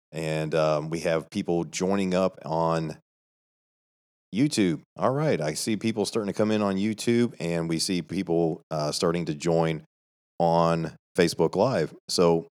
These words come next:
uh, it looks like everybody can hear me. I'm excited tonight to, uh, c-, conclude, uh, Lord willing, the, uh, book of Galatians.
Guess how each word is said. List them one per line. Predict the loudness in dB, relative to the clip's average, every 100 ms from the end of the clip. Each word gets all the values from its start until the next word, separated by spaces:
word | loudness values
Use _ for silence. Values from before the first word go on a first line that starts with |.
| _ _ _
uh, | -6
it |
looks | 0 0 2
like | 0
everybody | 0 -2 -2
can | -2
hear | -2
me. | -2 -4 _ _ _ _ _ _ _ _ _ _ _ -4
I'm | -2 -2
excited | -2 2 4 2
tonight | 0 -2 -2 -4
to, | -4 -4 0
uh, | 0 -2
c-, | -4 -12 -16 -10
conclude, | -6 -6 -4 2 4 4 4 0 -8 _ _ _ -4
uh, | -2
Lord | 2 2 2
willing, | 2 2 0
the, | -2 -4 -4 -4
uh, |
book | -2 -2 0
of | -2
Galatians. | -2 0 2 2 0 -4 -6